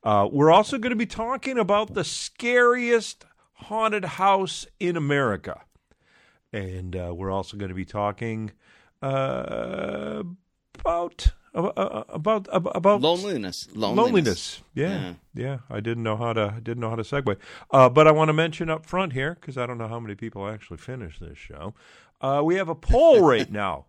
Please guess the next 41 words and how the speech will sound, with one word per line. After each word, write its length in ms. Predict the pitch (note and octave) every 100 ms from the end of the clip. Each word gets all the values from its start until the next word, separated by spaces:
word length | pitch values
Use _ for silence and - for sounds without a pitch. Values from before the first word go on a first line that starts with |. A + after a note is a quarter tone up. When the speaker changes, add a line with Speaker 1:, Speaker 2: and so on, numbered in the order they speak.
| -
Speaker 1:
Uh, 240 | A#2+ A2+ -
uh, 240 | B2 A2+
it's 220 | - C#3+ F3+
no 180 | A#3
politics 680 | - C4 C4+ B3+ - A#3+ -
for 200 | - G3
now, 440 | F#3 F#3+ C#3+ D2+ - - -
is, 380 | A2 G#2 F2+ G2
uh, 320 | F2+ E2 D#2+ -
i-, 40 |
is 420 | F#2 E2+ F#2 E2+
the 100 | F2
say. 160 | D#2+ F#2+
We 140 | G#2+
have 100 | C3+
a 60 | A#2
poll 380 | - - D#3 D3
going 340 | C3+ C3 B2
on 160 | B2+ B2+
on 60 | A#2+
our 120 | G#2
Facebook 520 | - C3 C3+ - D3+ -
page. 440 | D#3 D#3+ E3 - - - - _ _
It's, 320 | B2+ A2 -
uh, 220 | A#2 G2 F#2
Rule 320 | A2+ B2 A#2+
of 120 | G2+
Three 320 | - B2 A#2+
Podcast 880 | A2+ A2+ A#2 B2+ D3 C#3+ D3+ D#3+ - _
on 180 | F#2+ F2+
Facebook. 640 | - B2 D#3 D#3 G3+ G3 - _ _ _ _ -
Uh, 520 | F2 D#2+ D#2+ D#2+ - - - _ - _ _ E2+
we 100 | F#3
wanna 240 | A3+ B3 A#3+
know, 320 | B3 B3 A#3
we 180 | G3+ A#3
wanna 240 | D#4+ D4+
know 380 | G#3+ G#3+ G#3+ G3
if 260 | G3+ E3+
you 120 | G#3 G#3
want 460 | G#3 G#3 G#3 -